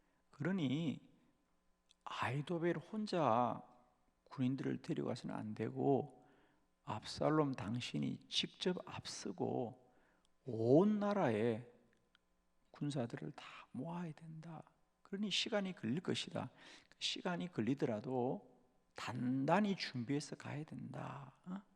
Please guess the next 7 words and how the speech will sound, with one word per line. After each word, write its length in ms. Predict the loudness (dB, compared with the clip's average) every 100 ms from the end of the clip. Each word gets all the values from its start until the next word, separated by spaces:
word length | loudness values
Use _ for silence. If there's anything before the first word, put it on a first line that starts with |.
| _
단단히 540 | -20 -18 -14 -10 -8 -8
준비해서 460 | -12 -14 -12 -12
가야 240 | -12 -10 -10
된다." 420 | -12 -14 -16 -16 _ _ _ _ _ _ _ _ _ _ _ _ _ _ _ _ _ _ _ _ _ _ _ _
그렇게 320 | -10 -8 -6
말하는 460 | -6 -4 -4 -4 -6
거죠. 280 | -10 -12